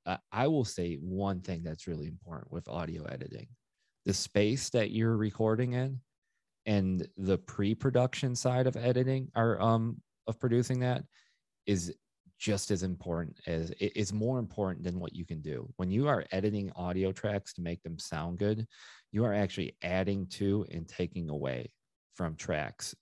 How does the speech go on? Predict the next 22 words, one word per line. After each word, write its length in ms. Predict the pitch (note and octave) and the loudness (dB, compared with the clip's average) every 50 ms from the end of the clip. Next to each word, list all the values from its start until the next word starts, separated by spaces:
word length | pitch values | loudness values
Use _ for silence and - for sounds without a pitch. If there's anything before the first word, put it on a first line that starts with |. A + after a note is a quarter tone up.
| _ _ | _ _
with, 240 | F#2 F2 E2 - - _ | -6 -6 -6 -6 -10 _
you 120 | - F2+ E2 | -10 -6 -4
know, 180 | E2 D#2 D#2 | -4 -2 -2
a 40 | E2 | -2
digital 360 | E2+ G2 G2 F2 F#2 F#2 F2 E2+ | 0 0 -2 0 2 2 2 2
or 120 | E2 E2+ | 0 -2
analog 500 | E2 D2 E2+ F2 E2+ E2 E2 E2+ E2 D#2+ | -4 -4 -4 -6 -6 -4 -4 -4 -6 -6
conversion, 420 | E2+ D#2+ D#2+ E2+ E2+ E2 E2 D#2+ D#2 | -6 -6 -6 -6 -6 -6 -6 -8 -8
most 220 | D#2 E2 D#2+ - E2 | -6 -8 -6 -6 -6
likely 240 | E2 E2 - C#2+ | -8 -8 -8 -10
digital. 520 | D2+ C#2+ D2+ - - - B1 A1 - - - - - - - - _ - | -8 -8 -8 -10 -10 -10 -12 -10 -12 -12 -14 -16 -20 -20 -20 -16 _ -2
And 100 | G2 G2 | 0 2
if 100 | F2+ E2+ | 2 2
you 120 | G2 A#2+ | 2 2
have 180 | C3 B2+ A#2 G2+ | 2 2 2 2
a 100 | F2 F2 | 0 0
bad 380 | - E2 E2+ E2+ F2 F2 - | 0 0 0 0 0 0 -4
space 320 | - - E2+ E2+ F2 F2 - | -4 -4 -2 -2 -2 -2 -2
that 160 | - E2+ - | -4 -6 -4
you're 120 | - F2 D#2+ | -4 -6 -6
recording 540 | D2+ - - - - - D2+ D#2+ F2+ G2 G#2+ | -6 -8 -8 -8 -6 -6 -4 -4 -2 -2 -2
in, 220 | A2+ B2+ C#3+ C#3+ | -2 -2 -4 -6